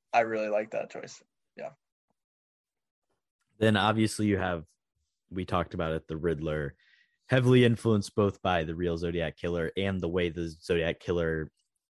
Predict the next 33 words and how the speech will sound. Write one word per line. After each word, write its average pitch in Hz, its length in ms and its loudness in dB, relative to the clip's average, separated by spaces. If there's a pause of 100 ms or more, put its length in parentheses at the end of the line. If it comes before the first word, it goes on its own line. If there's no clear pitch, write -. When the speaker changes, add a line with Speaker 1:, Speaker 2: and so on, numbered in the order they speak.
(100)
Speaker 2:
was 80 560 -4 (300)
presented 131 380 6
on 104 180 4
screen 82 380 -6
by 76 160 -2
David 69 300 -8
Fincher. - 300 -10
Again, 71 460 -8 (520)
clear 160 580 8 (600)
Matt 117 240 4
Reeves 101 260 4
is 87 140 -6
a 85 60 -10
fan 85 280 -4
of 78 100 -8
Fincher's 76 320 -10
work, 73 360 -4
and 76 140 -6
this 67 140 -12
has 69 340 -8
a - 40 -12
lot 65 160 -8
of 67 80 -10
that - 180 -10
same - 240 -12
air - 280 -8
and - 100 -14
same - 160 -14
quality - 460 -10 (520)
of 64 220 -8
the - 80 -20
directorial 73 380 -2
style, - 480 -8